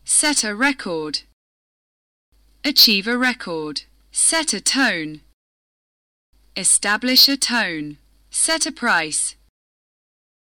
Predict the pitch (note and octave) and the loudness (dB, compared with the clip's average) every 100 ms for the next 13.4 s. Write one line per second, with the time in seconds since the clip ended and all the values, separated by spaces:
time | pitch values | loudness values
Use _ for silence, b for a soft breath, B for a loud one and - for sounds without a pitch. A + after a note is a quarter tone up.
0 | _ G#3+ - B3 B3 A#3+ A#3 - A3 E3+ | _ -4 -2 2 2 2 0 0 0 0
1 | D3+ - - - _ _ _ _ - - | 0 -4 -6 -8 _ _ _ _ -4 -2
2 | D#4+ D4+ A#3+ B3 B3+ E3+ D3 - - _ | 0 -2 0 0 0 0 -2 -4 -8 _
3 | _ _ _ _ _ _ _ _ _ _ | _ _ _ _ _ _ _ _ _ _
4 | _ _ - B3+ - D4 C4+ F3+ E3+ - | _ _ -4 0 2 2 0 0 2 2
5 | A3 A3 F3 D3+ - - _ _ _ - | 2 0 -2 -4 -4 -10 _ _ _ -2
6 | - D#4+ D4+ D4+ - A3 E3 - - _ | 0 0 0 -2 0 2 2 -2 -18 _
7 | _ _ _ _ _ _ _ _ _ _ | _ _ _ _ _ _ _ _ _ _
8 | _ - C#4 A#3 A3+ B3+ C4 A3+ E3+ - | _ -4 0 2 0 -2 -2 0 0 -2
9 | - _ _ _ - C#4 C4+ C4+ - - | -8 _ _ _ -2 0 0 2 2 4
10 | D4 - F3+ D#3 D3 D3 _ _ _ _ | 2 2 -2 -4 -6 -10 _ _ _ _
11 | _ _ _ _ _ _ _ _ _ - | _ _ _ _ _ _ _ _ _ -2
12 | A3 - C4 C4+ B3+ B3 B3+ - A#3+ G#3 | 0 2 2 2 2 4 4 4 4 2
13 | E3+ D#3 D3 | -2 -2 -6